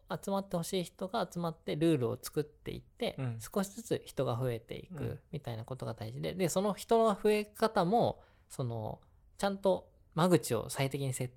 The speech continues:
Speaker 1: 定して、
Speaker 2: うん。
Speaker 1: 少なすぎても過疎化してしまうし、増えすぎるとまた同じようなことが起きちゃうから、
Speaker 2: うん。
Speaker 1: そこの設計が最も大事だっ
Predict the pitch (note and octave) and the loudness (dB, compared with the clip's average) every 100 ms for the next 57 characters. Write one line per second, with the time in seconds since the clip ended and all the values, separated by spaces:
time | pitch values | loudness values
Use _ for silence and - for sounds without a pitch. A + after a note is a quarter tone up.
0 | - B2 B2 A#2 F#3+ - - _ - - | -6 -4 -2 -2 -2 -4 -10 _ -6 2
1 | A3+ A3 A#3+ A#3 A#3+ B3+ D#3+ - - C3+ | 2 4 2 2 2 4 4 0 -8 -8
2 | C3+ B2+ A#2+ - B2 B2 B2 - - - | -4 -4 -4 -8 -10 -8 -10 -8 -6 -6
3 | - _ - G3+ G3 A3 G#3+ G#3+ F3 B2+ | -8 _ -2 -2 0 2 2 4 4 4
4 | B2 B2 A#2+ A#2 A#2+ A#2 - - - - | 4 2 0 -2 -6 -8 -8 -8 -8 -14
5 | - - - A2 G#2 - - G#3 G#3 - | -12 -6 -4 -4 -6 -12 -8 -4 -4 -4
6 | G3 - F3+ E3+ D#3+ D3+ - C3 A2+ A2 | -8 -2 0 2 0 -2 -2 -4 -2 -4
7 | G#2+ A2 A#2 | -4 -4 -8